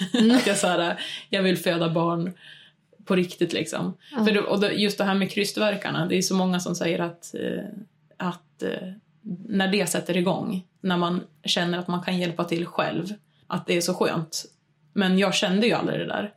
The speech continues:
Speaker 1: Jag vart liksom snuvad
Speaker 2: Du
Speaker 1: på
Speaker 2: fick bara det onda.
Speaker 1: Ja, men verkligen.
Speaker 2: Ja.
Speaker 1: Jag, det kändes som att jag vart snuvad på konfekten lite. Jag ville ha, jag, för jag visste att du ville ha syskon någon gång.
Speaker 2: Mm.
Speaker 1: Och då var det verk-, verkligen att jag tänkte att jag, då ska jag ha revansch. <laughs>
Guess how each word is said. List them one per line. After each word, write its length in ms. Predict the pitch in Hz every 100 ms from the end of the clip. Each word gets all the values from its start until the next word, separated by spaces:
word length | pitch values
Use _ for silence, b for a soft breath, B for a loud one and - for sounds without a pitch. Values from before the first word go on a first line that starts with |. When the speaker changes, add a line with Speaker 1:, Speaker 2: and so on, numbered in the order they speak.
| _
Speaker 1:
Jag 100 | -
vart 140 | 208 214
liksom 220 | 214 196
snuvad 420 | - 220 196 190
Speaker 2:
Du 120 | 220
Speaker 1:
på 60 | 214
Speaker 2:
fick 180 | 277 220
bara 240 | 226 185
det 160 | 180 -
onda. 440 | 202 196 202 -
Speaker 1:
Ja, 200 | 220 226
men 160 | 233 226
verkligen. 480 | 220 214 202 - 208
Speaker 2:
Ja. 140 | 208
Speaker 1:
Jag, 200 | 202 196
det 60 | 208
kändes 280 | 214 208 202
som 100 | 190
att 140 | 175
jag 80 | 175
vart 160 | 175
snuvad 500 | 175 202 180 170 170
på 120 | - 165
konfekten 600 | 175 165 175 - - -
lite. 320 | - - 185 - _ _
Jag 140 | 202
ville 180 | 185 185
ha, 220 | 185 175 -
jag, 200 | 196 190
för 120 | 208
jag 80 | 202
visste 240 | 214 240
att 80 | 208
du 80 | 170
ville 200 | 156 165
ha 120 | 165
syskon 600 | 170 170 - - - 175 - _
någon 380 | - 185 170 170
gång. 300 | - 185 - 269
Speaker 2:
Mm. 140 | 196
Speaker 1:
Och 60 | 190
då 100 | 190
var 140 | 180
det 60 | 175
verk-, 380 | 170 - 180 - -
verkligen 400 | - 180 - -
att 120 | 175
jag 100 | -
tänkte 280 | - 180 180
att 140 | 175 -
jag, 260 | 180 175 180 _ _ -
då 80 | 175
ska 140 | -
jag 60 | 170
ha 200 | 180 180
revansch. 580 | 180 - 185 - -
<laughs> 60 | -